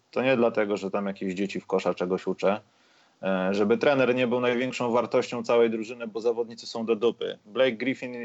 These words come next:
już chyba nie będzie takim kocurem, którym był kiedyś, bo przyzwyczailiśmy się do tego, że gdzieś w listopadzie albo w grudniu jego biodro jedzie sobie do ciepłych krajów,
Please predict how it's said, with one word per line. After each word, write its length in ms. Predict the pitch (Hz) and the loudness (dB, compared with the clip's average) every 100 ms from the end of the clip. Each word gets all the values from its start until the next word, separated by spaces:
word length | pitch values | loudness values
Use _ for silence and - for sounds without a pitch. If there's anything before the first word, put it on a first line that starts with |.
| - - | -14 -12
już 240 | 120 123 - | -4 -4 0
chyba 220 | 127 127 | 2 2
nie 100 | 131 | 2
będzie 380 | 135 139 131 113 | 2 2 0 -4
takim 240 | 104 113 | -4 -6
kocurem, 460 | 113 113 117 113 107 | -8 -4 -2 -2 -4
którym 260 | 113 107 | -8 -4
był 160 | 104 104 | -4 -2
kiedyś, 520 | - 107 101 104 - | 0 2 0 -4 -8
bo 440 | 101 104 104 104 101 _ _ - _ _ _ - | -2 2 2 0 -4 _ _ -20 _ _ _ -2
przyzwyczailiśmy 760 | 143 131 143 139 147 131 123 | 0 2 4 4 4 2 -4
się 120 | 117 | -4
do 100 | 110 | -2
tego, 260 | 107 113 113 | -2 0 0
że 120 | 107 | -2
gdzieś 340 | 98 110 101 - _ - | -2 -4 -4 -12 _ -8
w 100 | 95 | -2
listopadzie 680 | 113 - 107 98 107 110 110 | -2 0 -2 2 0 4 2
albo 220 | 101 101 | 2 -2
w 60 | 92 | -2
grudniu 340 | 113 107 110 | -4 -2 -2
jego 180 | 101 107 | -2 0
biodro 460 | 98 117 104 107 | 2 4 4 0
jedzie 220 | 107 101 98 | 0 -2 -4
sobie 260 | 107 104 | -4 -4
do 80 | 104 | -2
ciepłych 360 | - 101 - - | -4 -2 -6 0
krajów, 500 | 110 98 92 - | 2 4 2 -2